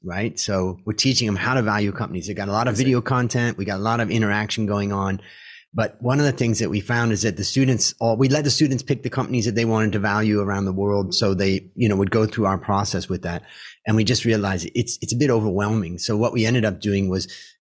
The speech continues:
Speaker 1: having them in groups and say, "Look, all of you in this group are going to analyze the same company." And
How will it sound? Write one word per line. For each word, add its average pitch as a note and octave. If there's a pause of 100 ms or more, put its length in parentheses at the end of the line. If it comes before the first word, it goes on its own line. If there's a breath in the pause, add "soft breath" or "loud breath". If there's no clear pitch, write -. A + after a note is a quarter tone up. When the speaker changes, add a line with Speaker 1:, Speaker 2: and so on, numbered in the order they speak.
(420)
Speaker 1:
having D#3
them B2+
in A2+
groups G#2
and A2
say, A2+
"Look, A#2 (200)
all E3
of C#3+
you C3
in A2+
this A2
group A2
are G2+
going G2+
to -
analyze G2+
the F#2+
same G2
company." F#2+ (880)
And G#2+